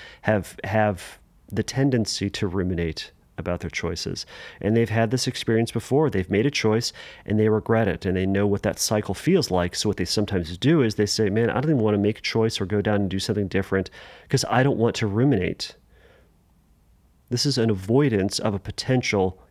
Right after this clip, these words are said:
compulsion or avoidance of a potential behavior. Furthermore, this is the fear that we are being short-sighted, that we lack proper due process in our decision-making process, or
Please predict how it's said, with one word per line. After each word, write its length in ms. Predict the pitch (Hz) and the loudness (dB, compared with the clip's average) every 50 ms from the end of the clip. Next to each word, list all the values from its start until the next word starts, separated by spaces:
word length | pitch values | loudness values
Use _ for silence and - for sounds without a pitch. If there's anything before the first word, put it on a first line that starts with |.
| _ _ | _ _
compulsion 640 | - 104 95 - 117 113 107 - - - - - - _ _ _ _ _ _ | -6 -6 -2 2 2 2 2 0 -4 -8 -10 -12 -16 _ _ _ _ _ _
or 120 | - 104 | -2 -2
avoidance 560 | 104 92 90 113 123 127 110 104 98 92 - | -2 0 0 2 2 2 2 2 0 0 -2
of 80 | - 90 | -4 -4
a 80 | 98 92 | -4 -4
potential 720 | - 98 - - - 110 98 - - 87 92 85 82 _ _ _ _ _ | -6 -10 -8 -2 -2 -2 0 0 -4 -6 -6 -6 -10 _ _ _ _ _
behavior. 600 | - - 90 98 101 101 - - - - - - _ _ - | -10 -6 -4 -2 -2 -2 -2 -4 -10 -12 -12 -14 _ _ -6
Furthermore, 360 | - 180 185 175 135 117 117 | -2 0 2 4 4 4 4
this 160 | 123 143 - - | 2 0 0 -2
is 120 | 185 - | -2 -2
the 80 | - 143 | -2 -4
fear 520 | - - - - - 123 123 131 139 139 | -4 -6 -6 -2 0 2 2 2 2 2
that 220 | 127 113 98 - | 0 0 -2 -2
we 240 | 95 98 107 113 123 | -2 -2 0 2 2
are 320 | 131 110 104 101 101 101 - - - - _ - - | 2 2 2 2 0 0 -4 -8 -20 -20 _ -8 -2
being 260 | 110 110 120 131 131 | 0 2 2 2 2
short-sighted, 800 | 123 - - 117 107 - - - - 110 107 120 135 131 131 - - - - - - - | 2 2 2 2 0 0 0 0 2 2 2 2 0 -2 -2 -4 -12 -20 -20 -20 -20 -6
that 100 | - 85 | -4 -2
we 100 | - 101 92 | -2 -2 -2
lack 420 | 98 98 101 107 127 - - - - - - _ _ _ _ - | 0 2 2 2 2 -2 -8 -18 -20 -20 -20 _ _ _ _ -4
proper 480 | - - 117 123 131 - 139 131 131 | -2 0 0 0 2 2 2 2 2
due 260 | 123 - 113 117 120 | 0 0 0 0 0
process 640 | 123 - - - 113 113 117 - - 135 135 135 - - | 0 -2 -2 0 2 2 0 0 -4 -4 -4 -4 -6 -4
in 200 | - - 113 113 | -2 0 0 0
our 80 | 113 | 0
decision-making 640 | 110 113 - - 117 110 120 117 117 113 - 120 107 | -2 -2 -4 -4 0 0 2 2 2 0 0 0 0
process, 440 | 117 113 120 127 143 143 151 147 | 2 0 0 0 0 0 0 0
or 380 | - - 113 135 147 131 139 | 2 4 4 4 4 4 2